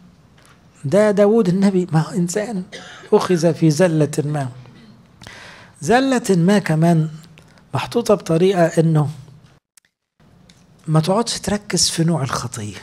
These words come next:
لأن إحنا غالبًا في دماغنا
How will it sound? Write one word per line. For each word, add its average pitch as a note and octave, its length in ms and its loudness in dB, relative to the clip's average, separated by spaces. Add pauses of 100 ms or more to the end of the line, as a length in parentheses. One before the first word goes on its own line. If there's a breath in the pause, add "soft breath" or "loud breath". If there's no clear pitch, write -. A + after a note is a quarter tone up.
(840)
لأن D3+ 220 0
إحنا F3+ 220 0
غالبًا D#3 480 2
في C3 160 -4
دماغنا D3+ 600 2